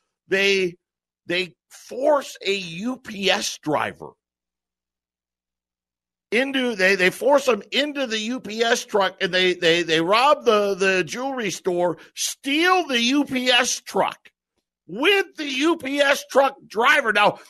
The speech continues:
I don't know if they made the U P S guy drive the truck or not. I don't know. But apparently they were on a two-hour-long car chase that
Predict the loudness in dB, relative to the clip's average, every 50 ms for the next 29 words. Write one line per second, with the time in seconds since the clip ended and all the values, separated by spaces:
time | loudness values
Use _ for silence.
0 | _ _ _ 2 2 4 4 4 4 4 4 4 4 4 2 4 4 6 4 4
1 | 2 0 -2 -2 -2 -2 -4 -4 -4 0 2 2 2 2 0 -2 0 2 2 2
2 | 2 0 -4 -2 2 4 2 2 2 -2 -6 -8 -8 -10 -4 0 0 0 0 -2
3 | _ -6 -4 -2 0 0 0 0 0 2 0 0 2 0 -2 -2 -2 -2 -2 0
4 | 0 0 0 -2 _ _ _ _ _ _ _ 0 0 0 0 0 2 4 6 6
5 | 4 4 0 -4 -8 -8 -8 -8 -10 -12 _ _ _ _ _ _ _ _ 0 2
6 | 2 2 4 4 2 4 4 4 2 0 -4 _ _ _ _ _ _ _ 2 2
7 | 2 2 2 0 -2 -2 -4 -8 -16 _ -18 -10 -6 -2 0 0 0 0 -2 -4
8 | -8 -4 0 0 2 2 0 -2 -2 -4 -4 -4 -6 -4 -4 -4 -4 -4 -6 -8
9 | -10 -14 -12 -10 -8 -6 -4 -4 -4 -6 -8 -10 -6 -4 -4 -4 -4 -6 -10 -18
10 | -20 -20 _ _ _ _ _ _ _ _ _ _ _ _ _ _ _ _ _ 0
11 | 0 0 0 -2